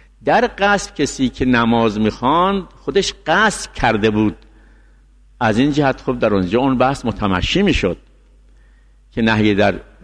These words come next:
اجتماع امر نهی موجب فساد یا نه، بحث اجتماع امتناع به وجود می‌آمد. اما اینجا خلوت صفت مکانه، در مکانی نماز خوانده که اون مکان خلوت، اون به شما مربوط نیست، اونجا قصد به شما مربوط، فعل شماست قصد کردن،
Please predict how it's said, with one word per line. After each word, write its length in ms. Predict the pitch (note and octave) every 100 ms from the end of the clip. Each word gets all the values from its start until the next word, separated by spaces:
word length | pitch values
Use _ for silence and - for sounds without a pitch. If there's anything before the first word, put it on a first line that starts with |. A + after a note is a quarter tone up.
| -
اجتماع 380 | C3 - A#2
امر 200 | A#2 G#2+
نهی 220 | G#2 G#2+ G#2
موجب 320 | A2 G2+ G2+
فساد 460 | - G#2+ - G2+
یا 220 | G2 F#2+ F#2
نه، 180 | F2+ - - _ _ -
بحث 240 | C#3 C#3
اجتماع 300 | C#3 A#2 A2
امتناع 220 | G#2+ F#2 E3+
به 80 |
وجود 280 | G#2+ F#2+ F2
می‌آمد. 220 | F#2+ F2+ - _ _ _ -
اما 180 | F3+ A#3
اینجا 180 | G#3
خلوت 720 | B3 - - A#2+ G#2+ G2 D3+ G3+
صفت 440 | - - - F3 A#3+
مکانه، 880 | A#3 C#3 G2+ - E3 A#3+ B2+ F#2 D2+ - _ _ _ _ _ _ _ _
در 280 | C#3+ C#3+ C3
مکانی 800 | B2+ C3+ C3 - - F3+ B3 C4
نماز 420 | A#3+ G#3+ A3+ A3+
خوانده 280 | - G3 A3
که 120 | A3
اون 420 | G#3+ B3 A3 D#3+
مکان 400 | C#3 C3 - C4+
خلوت، 440 | C4 F3 C3 A#2 F3
اون 100 | G3
به 60 |
شما 280 | D3 C#3 F3+
مربوط 300 | G3+ B2+ F3+ -
نیست، 460 | G3+ A3+ G#2 - _ _ _ _ - - -
اونجا 340 | C#3 C3 A#2+
قصد 480 | G3 - E3+ A#3 -
به 60 | D3
شما 300 | - C#3 A3+
مربوط، 260 | G#3+ D3
فعل 500 | C3 - - C#4+ C4+
شماست 440 | F#3+ - F#3+ C4 -
قصد 360 | G3 F3 - -
کردن، 460 | C3+ A#2 G2+ F2